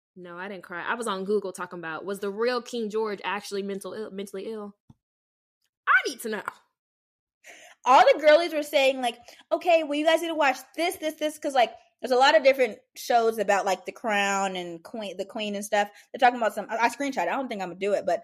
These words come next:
Speaker 2: all these shows you need to watch in order to see. And I'm like, "I don't know if I'm really
Speaker 1: Yeah.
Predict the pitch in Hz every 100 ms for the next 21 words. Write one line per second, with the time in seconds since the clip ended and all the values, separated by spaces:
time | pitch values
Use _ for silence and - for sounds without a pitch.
0 | _ _ 226 240 285 320 - 277 262 247
1 | 233 226 226 226 196 226 254 247 165 202
2 | _ _ _ _ _ - 220 - 277 262
3 | 269 294 269 202 214 220 277 262 226 208
4 | 196 175 180 175 165